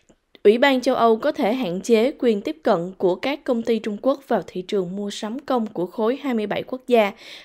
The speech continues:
Đây là cuộc điều tra đầu tiên trong khuôn khổ cơ chế công cụ mua sắm quốc tế của Ủy ban châu Âu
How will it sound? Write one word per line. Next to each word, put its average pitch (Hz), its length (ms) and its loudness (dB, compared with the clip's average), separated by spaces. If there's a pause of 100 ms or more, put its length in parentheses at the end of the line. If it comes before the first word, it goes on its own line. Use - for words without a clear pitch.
Đây 277 180 4
là 247 140 0
cuộc 208 260 0
điều 196 160 4
tra 214 260 -6
đầu 190 200 2
tiên 220 340 2
trong 208 220 -6
khuôn 214 160 -2
khổ 190 440 -2
cơ 233 260 2
chế 226 280 -2
công 233 240 -4
cụ - 280 -2
mua 190 100 -2
sắm 190 240 -8
quốc 262 240 -8
tế 214 320 2
của - 320 0
Ủy 180 140 -2
ban 208 240 -2
châu 208 140 -6
Âu 202 280 2